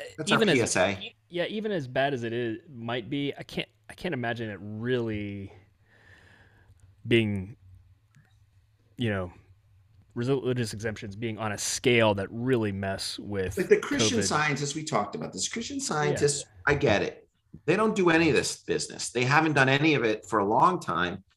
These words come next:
Speaker 1: and I get it. I don't know. I don't know. Maybe the Amish. Maybe, maybe the, the, the, um,
Speaker 2: I think Jehovah's Witnesses probably.
Speaker 1: Maybe the Jehovah's Witnesses. What's that? I can't remember that.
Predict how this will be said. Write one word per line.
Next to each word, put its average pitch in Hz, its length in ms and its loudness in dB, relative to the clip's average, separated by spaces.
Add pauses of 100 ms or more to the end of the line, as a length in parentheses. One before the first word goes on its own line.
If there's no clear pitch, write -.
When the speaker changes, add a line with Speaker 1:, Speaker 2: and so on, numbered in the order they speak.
(120)
Speaker 1:
and 117 100 2
I 113 100 4
get 107 240 4
it. - 300 -4
I 113 100 2
don't 143 220 4
know. 127 480 4 (360)
I 117 60 6
don't 139 120 6
know. 131 80 4
Maybe 127 220 2
the 120 100 0
Amish. 110 560 2 (260)
Maybe, 113 420 2
maybe 123 360 2
the, 113 380 2
the, 104 360 2 (520)
the, 101 240 -2
um, 95 540 0 (1000)
Speaker 2:
I - 40 -20
think 180 120 -10
Jehovah's 117 400 0
Witnesses 104 420 -6
probably. 101 460 -4 (380)
Speaker 1:
Maybe 247 320 -4
the 226 200 -2
Jehovah's 214 240 4
Witnesses. 208 260 0
What's 208 200 2
that? 208 240 2
I 175 180 0
can't 180 240 -4
remember 165 140 0
that. 143 280 -2